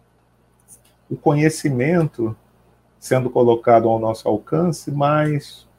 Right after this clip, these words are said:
inclusive hoje, né, a reflexão que fica. E o quanto eu, eu tenho feito para que eu coloque na prática todo esse entendimento que chega, né,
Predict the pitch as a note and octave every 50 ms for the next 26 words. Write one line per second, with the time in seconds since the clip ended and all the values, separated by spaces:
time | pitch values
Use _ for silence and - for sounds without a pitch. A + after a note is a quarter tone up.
0 | _ _ _ _ _ - D3+ - D#3+ D3 C#3+ E3+ F#3 E3+ F3 E3+ D#3 C#3 C#3+ C#3
1 | C#3 B2 B2+ C3+ C#3 D#3 F3 F#3 F3+ F3 D3 C3 C#3 C3 - C#3+ C3 B2 - -
2 | - C#3 B2+ B2 - - B2+ - - D3 F3 F3 F3 - _ _ _ _ _ _
3 | _ _ _ _ _ _ _ _ _ _ _ _ _ _ _ _ _ - - F#3
4 | F#3 F#3 - - G#3+ A#3 B3+ B3+ G#3+ F#3+ F#3 F#3 F#3 - F#3 F3+ G#3+ C4 C#4 C4
5 | A#3 - - F3 D#3+ D#3 C#3+ - - - - D3+ D#3+ F3 E3 D3+ - - G#2+ G#2+
6 | - _ _ _ _ _ _ _ _ _ _ _ _ _ _ _ _ _ _ _
7 | _ _ _ _ - - D3+ D3 D3 - F3 E3+ E3 - E3+ D3 B2+ C3 C3+ D3
8 | D3 D3 - C#3+ C3+ C#3+ E3+ F#3+ G3 - - C#3 C#3+ D3+ D3 C#3+ - - _ -
9 | A2+ A2+ A#2 - - C3+ C3+ C#3 C3+ C3 C3+ - C3 B2 A#2+ - C3 B2 A#2+ A2+
10 | A2+ G#2+ A2+ A2+ A#2 A2+ - - A2+ - - - A2 G2+ G2+ G2+ A2 A2 A#2+ C3+
11 | D#3+ F#3 F#3+ F#3+